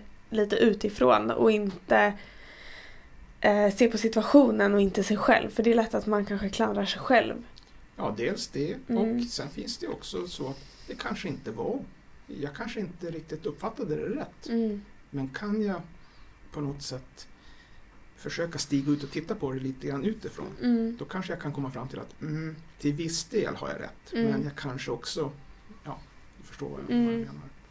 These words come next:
Speaker 1: Och sen, eh, har man lite koll på härskartekniker så har man ju lättare att se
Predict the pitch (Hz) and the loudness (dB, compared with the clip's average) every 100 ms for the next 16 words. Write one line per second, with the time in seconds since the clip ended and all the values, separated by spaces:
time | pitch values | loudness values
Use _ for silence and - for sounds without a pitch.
0 | - - - - - - - - 226 226 | -18 -16 -16 -16 -16 -18 -16 2 2 4
1 | 233 220 214 214 214 208 208 208 226 - | 6 6 4 0 0 2 0 -2 -8 -16
2 | - - - 247 277 285 277 240 233 233 | -12 -10 2 6 6 6 6 6 4 2
3 | 220 214 208 - 226 220 220 226 208 202 | 0 0 -4 -2 -2 -2 0 2 2 0
4 | 202 214 208 208 208 214 240 240 - 269 | 0 2 2 2 2 4 4 4 2 4
5 | 247 220 - 247 226 - | 4 2 2 4 4 2